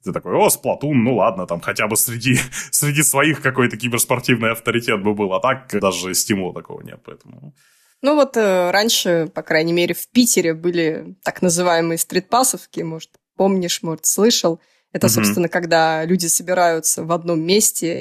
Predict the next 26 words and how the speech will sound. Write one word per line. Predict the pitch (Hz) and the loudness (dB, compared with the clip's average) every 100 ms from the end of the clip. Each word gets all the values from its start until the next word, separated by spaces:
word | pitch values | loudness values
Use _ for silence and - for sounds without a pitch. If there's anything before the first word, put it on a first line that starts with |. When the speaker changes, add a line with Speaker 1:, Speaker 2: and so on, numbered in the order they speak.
| - | -8
Speaker 2:
и | 175 180 175 165 | -8 -4 -2 -4
друг | 170 170 | -4 -10
с | 165 | -4
другом | 180 160 165 | -2 -2 -2
знакомятся, | 165 190 175 160 - 160 | 0 2 2 0 -2 -2
играют, | 170 240 262 180 - | 0 2 2 0 -2
и | 170 180 156 165 | -2 0 -2 -2
ещё | 196 | -2
при | 190 185 | 0 0
этом | 175 170 160 _ - - | 2 0 -2 _ -14 -6
еду | 208 285 240 339 | 0 0 2 2
едят | 302 240 185 180 175 - | 2 0 0 2 2 -2
за | 170 175 | 0 0
двести | 175 180 - | 2 -2 0
пятьдесят | - 175 - 180 - | -6 -4 -2 -2 -6
рублей | 170 170 | -8 -4
бесплатно, | 180 - - 262 202 180 | -2 -2 2 0 0 -2
Speaker 1:
<laughs> | 180 - | -2 -2
Какой | - 180 | 0 0
Speaker 2:
которые | 180 185 | 0 -2
Nintendo | - 247 285 | 2 2 4
России | 240 - - 175 | 2 2 -2 -2
тебе | - 196 | -2 0
предоставляла. | 214 196 - 190 185 180 170 - - | 0 0 -2 0 0 -2 -2 -10 -8
Так | 175 | -6
что, | - - 175 175 | -6 0 0 0